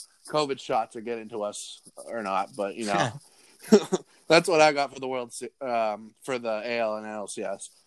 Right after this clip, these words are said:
Speaker 1: World Series, who you got?
Speaker 2: Come on, you, simple question. You got the New York Yankees.
Speaker 1: Of course you do, loser.
Speaker 2: And I got the Padres getting over the hump.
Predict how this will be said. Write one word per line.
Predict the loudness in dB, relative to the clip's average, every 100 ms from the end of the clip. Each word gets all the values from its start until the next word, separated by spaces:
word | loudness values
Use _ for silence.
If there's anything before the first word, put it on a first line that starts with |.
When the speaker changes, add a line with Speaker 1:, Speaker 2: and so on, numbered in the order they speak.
| _
Speaker 1:
World | 8 8 6
Series, | 4 4 4 0
who | -2
you | 0
got? | 0 0 -2 -8 -16 -16 _ _ _ _ _ -20 -20 -20 _ _ _ _ _ _ _ _
Speaker 2:
Come | -10 -6
on, | -6 -8
you, | -10 -10 -8 0
simple | 4 4 4
question. | 2 2 2 2
You | 4
got | 2
the | 6 8
New | 10
York | 8 8
Yankees. | 4 2 0 -2 4
Speaker 1:
Of |
course | 6 6 4
you | -4 -6 -14 -20 -14 -8
do, | -8 -8 _ -20 _ _ -12
loser. | 2 4 4 0 -2 -10 -16 _ -10 -6 0
Speaker 2:
And | 2 2 2 2 4 4
I | 6
got | 6 2
the |
Padres | 4 6 6 4 0 0
getting | -2 -2
over | -2 -4
the | -4
hump. | -6 -8